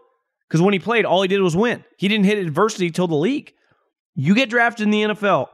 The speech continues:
whether you play for the Chiefs or whether you play for the Texans, you're gonna go through adversity. So, uh, coaching clearly matters. There's a small percentage of coaches that know what they're doing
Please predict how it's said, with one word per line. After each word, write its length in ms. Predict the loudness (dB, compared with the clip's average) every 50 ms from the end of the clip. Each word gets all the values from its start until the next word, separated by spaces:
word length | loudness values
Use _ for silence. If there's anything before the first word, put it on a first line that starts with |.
| _ _
whether 240 | -2 0 0 0
you 240 | -2 -2 -4 -4 -6 -8 -12 _
play 180 | -4 -4 -2 -2
for 100 | -4 -6
the 100 | -8 -8
Chiefs 440 | -6 -4 -4 -2 -4 -4 -8 -12 -6 0
or 80 | 2
whether 160 | 2 2 2
you 100 | 0 -4
play 220 | -4 -4 -2 -2 -2
for 160 | -2 -4 -4
the 180 | -4 -4 -6 -8 _ _
Texans, 520 | -4 -4 -4 -2 -4 -4 -6 -6 -8 -12 -18 _ _ _ _ _ _ _ _
you're 220 | 0 2 4 4
gonna 140 | 4 2 2
go 180 | 2 0 -2 0
through 220 | 0 0 0 0
adversity. 480 | 0 0 -2 -2 -2 -4 -8 -14 -18 _ _ _ _ _ _ _ _ _ _ _ _
So, 460 | -4 0 2 4 4 2 0 -2 -8 _ _
uh, 120 | -20 -16 -2
coaching 400 | 2 2 2 2 2 -2 -4 -4
clearly 440 | -8 -6 -2 0 2 2 2 0 -2
matters. 460 | -4 -6 -6 -8 -10 -10 -10 -12 -14 -14 _ _ _ _ _ _ _ _ _
There's 160 | 2 4 4
a 60 | 4 2
small 380 | 0 0 2 2 2 2 2
percentage 400 | 0 -2 -4 -4 -4 -4 -6 -8
of 80 | -8 -4
coaches 400 | -2 -2 -2 -2 -2 -6 -6 -4
that 100 | -6 -4
know 160 | -2 0 0
what 140 | 0 0 -2
they're 120 | -4 -4
doing 420 | -2 -2 -2 -2 -2 -2 -4 -6